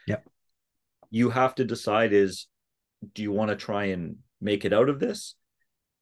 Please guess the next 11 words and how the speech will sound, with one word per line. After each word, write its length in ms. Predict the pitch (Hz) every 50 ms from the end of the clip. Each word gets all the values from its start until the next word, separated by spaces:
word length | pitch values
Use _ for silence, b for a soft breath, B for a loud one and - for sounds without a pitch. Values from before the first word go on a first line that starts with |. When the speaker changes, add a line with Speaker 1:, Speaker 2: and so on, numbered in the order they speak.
| _ _
Speaker 2:
Um, 500 | 95 98 98 95 95 90 92 95 95 - - -
and 140 | 104 101 101
if 160 | 101 101 -
you 60 | 101 98
do, 240 | - 117 123 127
are 80 | 113 104
you 240 | 101 98 101 101 - _ _ _ _ _ _ _ 110
giving 360 | 95 107 120 120 131 131 120
that 160 | 117 113 110 110
other 200 | 110 98 110 101
person 640 | 101 - - 107 107 104 - - 117 113 113 113